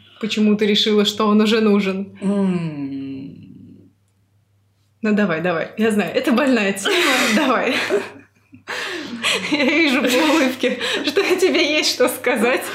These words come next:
Speaker 1: Жги.
Speaker 2: Эм, сайт у меня появился в ноябре, если я не ошибаюсь. Вот.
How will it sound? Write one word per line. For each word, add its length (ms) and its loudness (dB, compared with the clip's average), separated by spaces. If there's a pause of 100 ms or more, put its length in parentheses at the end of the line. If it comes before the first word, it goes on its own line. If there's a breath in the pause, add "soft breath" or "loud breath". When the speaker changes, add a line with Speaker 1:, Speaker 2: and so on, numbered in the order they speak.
(1500 loud breath)
Speaker 1:
Жги. 460 2
Speaker 2:
Эм, 80 -2 (2250 loud breath)
сайт 420 -4
у 40 -4
меня 220 -6
появился 720 -6
в 80 -12
ноябре, 560 -4
если 220 -8
я 180 -8
не 100 -10
ошибаюсь. 680 -12 (1800 soft breath)
Вот. 580 -16